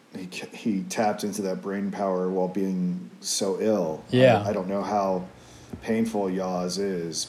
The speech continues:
Speaker 1: but,
Speaker 2: Yeah.
Speaker 1: I mean
Speaker 2: Well, I think, yeah, I, I'm not sure how much it overlapped with the illness. He was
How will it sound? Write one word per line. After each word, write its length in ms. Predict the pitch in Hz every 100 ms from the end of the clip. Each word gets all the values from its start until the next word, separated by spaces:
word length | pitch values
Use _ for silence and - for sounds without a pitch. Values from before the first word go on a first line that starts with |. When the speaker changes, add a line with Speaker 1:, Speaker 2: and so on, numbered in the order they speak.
| -
Speaker 1:
but, 260 | 87 82 - -
Speaker 2:
Yeah. 320 | 120 110 110
Speaker 1:
I 60 | 98
mean 240 | 90 87 90 - - - - - - - - -
Speaker 2:
Well, 160 | 131 139
I 60 | 139
think, 300 | 165 196 - -
yeah, 480 | 131 131 120 104 95 -
I, 320 | 127 123 147
I'm 100 | 160
not 160 | 180
sure 160 | 175 170
how 140 | 139
much 240 | 143 135 -
it 120 | 117
overlapped 720 | 117 127 127 107 104 95 - 117
with 140 | 104
the 140 | 107
illness. 340 | 104 107 98 95
He 120 | 117
was 200 | 110 104